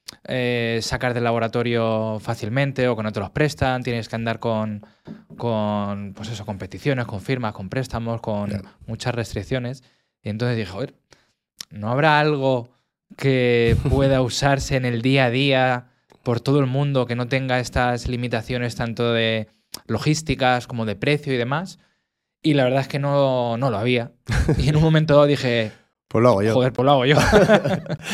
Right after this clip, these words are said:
Speaker 2: Pues genial, ¿no?
Speaker 1: Sí.
Speaker 2: Porque al final es el, eh, ese espíritu, ¿no? De un poco de emprendedor, de ingeniero, de hay un problema, busquemos una solución, ¿no?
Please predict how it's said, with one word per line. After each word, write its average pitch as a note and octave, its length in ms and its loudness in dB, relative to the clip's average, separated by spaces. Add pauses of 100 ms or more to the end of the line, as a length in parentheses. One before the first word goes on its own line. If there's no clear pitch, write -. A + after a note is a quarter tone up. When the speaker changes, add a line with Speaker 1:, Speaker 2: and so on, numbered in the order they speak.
(380)
Speaker 2:
Pues A2+ 160 2
genial, C3 340 6
¿no? D3+ 60 6
Speaker 1:
Sí. E3+ 40 6
Speaker 2:
Porque C#3 160 6
al B2+ 80 4
final B2 280 4
es C3 260 4
el, A2 340 -2 (100)
eh, G2 300 -4
ese A2 200 0
espíritu, A#2+ 420 4
¿no? C#3 140 8
De A2+ 540 4 (180)
un A2 60 -12
poco A#2 220 2
de A2 140 2
emprendedor, G#2 520 4
de A2+ 60 0
ingeniero, A2+ 540 2
de G2+ 140 2
hay G#2 120 2
un A2 160 0
problema, B2+ 520 4
busquemos G#2+ 440 -4
una G#2+ 100 -2
solución, G#2 500 -4
¿no? - 60 -12